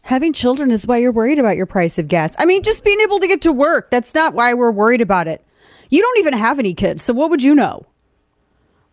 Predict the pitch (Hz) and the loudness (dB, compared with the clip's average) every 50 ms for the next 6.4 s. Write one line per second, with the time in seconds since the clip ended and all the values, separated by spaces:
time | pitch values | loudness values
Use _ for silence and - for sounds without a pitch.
0 | _ - - 302 349 320 359 339 277 233 254 247 202 214 226 240 - - 226 175 | _ -2 -2 0 0 0 -2 -2 -2 -2 -4 -4 -4 -4 -4 -2 -2 0 -2 -2
1 | 165 - - 226 277 339 370 - - 370 381 415 427 359 269 247 233 277 240 240 | -2 -4 -2 0 0 0 0 0 0 0 0 0 -2 -2 -4 -2 0 0 0 0
2 | 262 220 247 262 320 359 254 240 277 262 233 233 233 262 277 302 277 294 262 - | 2 2 2 0 0 -2 -2 -2 -2 0 0 0 2 2 0 0 -2 -4 -4 -4
3 | 302 277 285 285 277 262 240 226 233 - - 254 254 226 220 214 233 214 - 226 | -2 0 2 2 2 2 0 0 -2 -2 -2 -2 -2 0 0 -2 -2 -2 0 0
4 | 220 208 190 165 214 220 202 190 180 170 196 190 185 151 170 185 185 196 208 226 | 2 2 2 2 2 2 2 2 2 0 0 0 0 0 0 0 0 2 2 0
5 | 202 - - 220 185 190 185 - - 208 196 - - 202 185 170 180 175 180 180 | 0 0 -2 -2 -2 -2 -2 -2 0 -2 -2 0 0 -2 -2 -2 -2 -2 -2 -2
6 | 175 165 160 107 - - - | -2 -2 -4 -6 -8 -12 -16